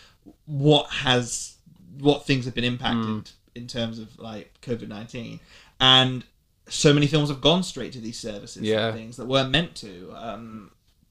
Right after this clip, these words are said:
Speaker 1: films like, uh, the legendary Scoob.
Speaker 2: Oh, yes. I watched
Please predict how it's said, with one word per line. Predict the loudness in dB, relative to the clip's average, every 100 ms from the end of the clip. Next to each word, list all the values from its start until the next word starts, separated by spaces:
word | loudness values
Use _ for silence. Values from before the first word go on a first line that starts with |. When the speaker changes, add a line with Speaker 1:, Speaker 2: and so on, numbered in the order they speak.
| -6
Speaker 1:
films | -4 -4 -4
like, | 0 2 0 -2 -4
uh, | -2 -2 -2
the | -2
legendary | -2 -2 -8 -10
Scoob. | -8 -8 -6 -4 -2 -4 -8 _ _ _ _ _ _ _ -4
Speaker 2:
Oh, | 0
yes. | 2 0 -2 0
I |
watched | 2